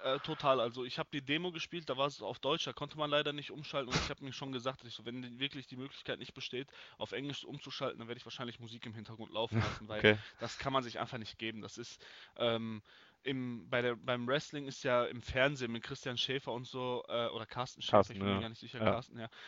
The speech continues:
Speaker 1: Ähm, er, er macht das ja eigentlich gar nicht mal so schlecht, aber jetzt bei der U F C, das ist einfach, ja, das, das, das, das Gefühl kommt nicht rüber. Vor allem die U F C ist eine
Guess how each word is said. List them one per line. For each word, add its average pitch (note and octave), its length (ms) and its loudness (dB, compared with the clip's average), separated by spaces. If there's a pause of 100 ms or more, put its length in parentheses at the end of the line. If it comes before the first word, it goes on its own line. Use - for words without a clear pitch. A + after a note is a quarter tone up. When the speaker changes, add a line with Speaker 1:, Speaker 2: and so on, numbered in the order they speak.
(260)
Speaker 1:
Ähm, A#2+ 460 2
er, A#2+ 160 4
er C3 160 4
macht D#3+ 180 2
das C#3 100 -4
ja D#3+ 60 2
eigentlich C#3+ 240 -2
gar C3 80 0
nicht C3+ 100 0
mal C3 80 -2
so A#2 140 -6
schlecht, A2 400 -6
aber A#2 160 -2
jetzt C3 200 -2
bei C3+ 80 2
der C3 100 2
U C3 180 -2
F C3 80 -6
C, E3+ 260 -6
das C#3+ 180 -2
ist D3 160 -10
einfach, C#3+ 380 -4 (420)
ja, A#2+ 160 -4
das, C3 220 -10
das, C3+ 180 0
das, C#3 200 -2
das C3+ 200 -6
Gefühl D3+ 280 -8
kommt - 200 -6
nicht C3 240 -8
rüber. D3+ 300 0 (260)
Vor C3+ 220 -2
allem D#3 140 0
die C#3+ 200 -10
U D3+ 60 -2
F D3 140 -6
C C#3 140 -8
ist - 220 -10
eine D3+ 280 -2